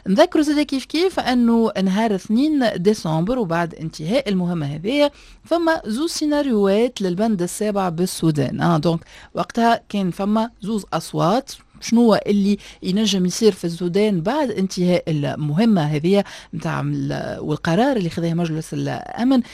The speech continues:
إيه بيان، عندهم البند السابع اللي من خلاله هو كانت هنالك زوز فرضيات مطروحة بالنسبة للسودان وشنو اللي ينجم يصير فيها، tout en sachant أنه نحكيو على انتقال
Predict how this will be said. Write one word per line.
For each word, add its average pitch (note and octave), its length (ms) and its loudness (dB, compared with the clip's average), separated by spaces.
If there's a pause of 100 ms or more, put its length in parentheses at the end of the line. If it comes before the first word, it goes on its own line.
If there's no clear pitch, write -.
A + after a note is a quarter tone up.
(180)
إيه E3 80 0
بيان، G#3 300 0 (320)
عندهم G3+ 340 -2
البند F#3 360 -2
السابع F3 720 -2
اللي A#3 300 -2 (100)
من B3+ 280 2
خلاله A#3 380 0
هو A#3+ 360 2
كانت A#3+ 300 -2
هنالك G3 360 0
زوز G3+ 200 -4
فرضيات F3+ 560 -2 (320)
مطروحة A3+ 640 4
بالنسبة D#3 460 -6
للسودان D#3+ 840 -2
وشنو F#3 260 -4
اللي F#3 120 0
ينجم F#3+ 340 0 (360)
يصير E3 280 0
فيها، G#3 440 4 (400)
tout G#3+ 160 0
en G3 40 4
sachant - 280 -4
أنه G#3+ 540 4 (240)
نحكيو F#3+ 340 -4
على F#3+ 420 0 (300)
انتقال F#3+ 640 4